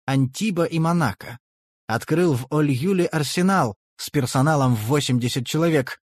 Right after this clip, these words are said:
чтобы лить пушки и ядра. Реквизировал в Ницце, Валансе и Монпелье лошадей.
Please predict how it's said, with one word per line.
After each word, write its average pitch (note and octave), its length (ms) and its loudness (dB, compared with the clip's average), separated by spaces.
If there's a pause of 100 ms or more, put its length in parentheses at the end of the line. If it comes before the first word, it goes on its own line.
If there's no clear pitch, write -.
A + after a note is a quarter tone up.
(160)
чтобы D3 420 0
лить D3 440 -2
пушки G3+ 360 -2
и F3+ 140 -4
ядра. G2+ 580 -2 (460)
Реквизировал F3 680 2
в C#3+ 120 0
Ницце, G3+ 540 0
Валансе E3 640 0
и D3 240 0
Монпелье B2+ 640 0
лошадей. B2+ 680 -2